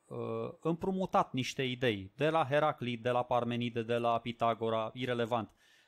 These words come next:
el își rafinează tot timpul, își cizelează, uh, concepțiile. Astea spun,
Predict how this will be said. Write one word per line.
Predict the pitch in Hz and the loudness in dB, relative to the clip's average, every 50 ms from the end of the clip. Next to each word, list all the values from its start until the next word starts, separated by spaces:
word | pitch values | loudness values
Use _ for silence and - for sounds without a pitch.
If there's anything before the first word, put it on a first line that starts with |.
| _ _ | _ _
el | _ 123 131 147 165 180 175 - - | _ -4 0 0 2 2 0 -2 -4
își | 160 - - - | -6 -6 -4 0
rafinează | 160 170 151 - - 160 160 165 175 180 170 147 160 | 0 0 0 0 -2 -2 -2 0 2 2 2 2 0
tot | 156 - 160 - | -2 -2 -2 -2
timpul, | - 175 165 - 156 | -2 -4 -4 -4 -4
își | 147 - - | -6 -6 -4
cizelează, | - 165 147 127 151 156 151 170 175 175 156 - 170 160 156 151 147 143 | -4 -6 -4 0 0 0 2 2 2 0 0 2 0 0 0 0 -2 -4
uh, | 143 | -2
concepțiile. | - - 151 143 - - - 180 165 - - 139 143 | 0 0 0 0 0 -2 -4 -4 -4 -4 -6 -4 -4
Astea | 160 165 - 185 | -4 -2 -2 -4
spun, | 165 - - _ _ 160 143 123 107 | -4 -4 -8 _ _ -6 -4 -4 -4